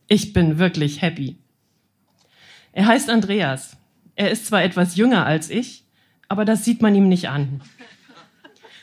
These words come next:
Ich mag ihn ganz doll und hoffe, dass es mit uns etwas länger hält als das mit Steve. Heute ist Freitag, der sechzehnte Juni.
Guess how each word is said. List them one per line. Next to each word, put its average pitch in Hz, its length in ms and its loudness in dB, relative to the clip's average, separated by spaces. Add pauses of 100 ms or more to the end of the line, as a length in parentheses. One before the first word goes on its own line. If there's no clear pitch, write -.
(160)
Ich 214 140 -4
mag 220 280 2
ihn 208 140 4
ganz 202 300 0
doll 202 260 0
und 170 220 0
hoffe, 208 340 -2
dass 180 160 -2
es 175 140 -8
mit 185 140 0
uns 214 260 2
etwas 190 320 -4
länger 180 260 2
hält 165 420 -4
als 208 240 -8
das 143 240 -6
mit 180 160 -2
Steve. - 320 -14 (2000)
Heute 240 240 2
ist 220 200 0
Freitag, 214 460 -2
der 180 120 -4
sechzehnte 180 460 0
Juni. 165 440 0